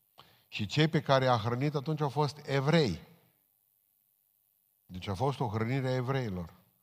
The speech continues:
Mulțimile care erau adunate în jurul lui erau evrei. Asta, a doua, hrănire despre care vorbim astăzi,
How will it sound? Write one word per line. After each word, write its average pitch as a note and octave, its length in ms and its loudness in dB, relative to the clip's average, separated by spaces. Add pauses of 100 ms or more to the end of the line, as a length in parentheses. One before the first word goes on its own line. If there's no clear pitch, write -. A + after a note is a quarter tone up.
Mulțimile A2+ 580 0
care G#2 180 0
erau A2 120 2
adunate A2 380 -2
în G2+ 60 -2
jurul F#2+ 300 -4
lui C3+ 240 -4 (400)
erau B2+ 500 0
evrei. A#2 400 -2 (1120)
Asta, A#2 840 0
a G2+ 120 0
doua, F#2+ 480 0 (2250)
hrănire A#2 420 2
despre A2+ 240 -4
care A#2+ 240 2
vorbim G#2+ 400 -2
astăzi, F#2+ 540 -4